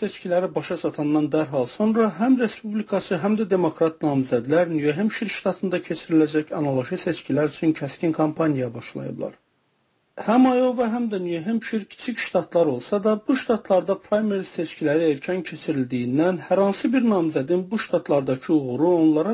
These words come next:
rəqibləri üzərində mühüm psixoloji üstünlük verir. Iowa ştatındakı seçkilərdə demokratlardan Barack Obama otuz səkkiz faiz səs toplayaraq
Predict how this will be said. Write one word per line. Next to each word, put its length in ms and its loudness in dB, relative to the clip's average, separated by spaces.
rəqibləri 560 0
üzərində 480 0
mühüm 260 0
psixoloji 560 0
üstünlük 460 -2
verir. 240 -6
Iowa 480 4
ştatındakı 560 -4
seçkilərdə 800 -2
demokratlardan 920 0
Barack 300 2
Obama 500 0
otuz 300 -6
səkkiz 420 -2
faiz 320 4
səs 180 -4
toplayaraq 600 0